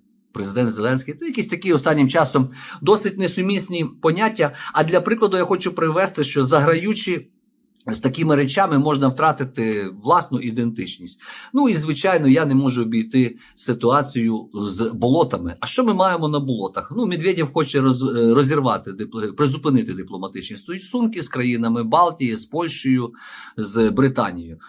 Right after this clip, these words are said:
Ну, що я можу сказати? Взагалі, я вважаю, що Мордор має бути за залізним занавісом, і це було би добре. Бо якби Мордор був би за залізним занавісом, то не було би сьогодні чергової проблеми в Молдови. Отже, ми знаємо, що окрім Придністров'я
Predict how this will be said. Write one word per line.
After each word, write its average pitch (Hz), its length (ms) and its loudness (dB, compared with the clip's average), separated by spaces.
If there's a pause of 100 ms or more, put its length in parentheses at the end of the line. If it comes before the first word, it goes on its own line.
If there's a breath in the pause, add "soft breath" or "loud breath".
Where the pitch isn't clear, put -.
Ну, 240 120 -6
що - 140 0
я 190 60 2
можу 151 200 0
сказати? 113 360 -2
Взагалі, 175 360 -2
я 240 100 0
вважаю, 170 380 0
що 135 200 0
Мордор 151 380 0
має 139 260 2
бути 131 260 -2
за 117 160 2
залізним 120 460 2
занавісом, 165 920 -2
і 175 100 -6
це 196 200 2
було 175 300 0
би 196 100 -2
добре. 170 380 0 (200 loud breath)
Бо 143 120 2
якби 214 220 4
Мордор 247 400 4
був 226 200 0
би 202 120 2
за 156 120 0
залізним 160 480 0
занавісом, 180 640 -2 (260 loud breath)
то 156 100 0
не 160 80 2
було 220 200 -2
би 277 100 0
сьогодні 196 540 -2
чергової 175 580 0
проблеми 131 460 0
в 131 40 4
Молдови. 123 480 -2 (260 loud breath)
Отже, 226 220 0
ми 247 120 6
знаємо, 220 320 0
що 147 160 -4
окрім 214 420 -2
Придністров'я 147 680 2